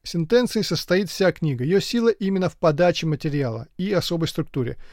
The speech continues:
Можно брать готовые кусочки и проговаривать про себя. Я прочитал много рецензий на эту книгу. Кто-то поднимает сразу два больших пальца вверх, кто-то считает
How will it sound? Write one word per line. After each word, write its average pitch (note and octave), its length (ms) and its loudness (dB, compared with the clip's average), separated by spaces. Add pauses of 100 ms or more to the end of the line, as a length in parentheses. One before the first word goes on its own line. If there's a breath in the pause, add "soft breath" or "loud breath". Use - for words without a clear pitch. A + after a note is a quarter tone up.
(200 soft breath)
Можно G3 280 4
брать F3+ 180 2
готовые E3+ 380 2
кусочки G#3+ 800 -2
и A#3 180 0
проговаривать D#3+ 800 2
про D3+ 100 -2
себя. C3+ 400 -2 (260)
Я G3+ 200 4
прочитал A3 460 4
много F3+ 260 2
рецензий D3+ 420 0
на D3+ 100 2
эту D3+ 200 0
книгу. A3 540 2
Кто-то G#3+ 380 4
поднимает D#3 560 0
сразу C#3+ 440 0
два D3 240 4
больших D3 320 0
пальца D3 340 0
вверх, F3 420 2
кто-то G#3 340 2
считает F3 580 0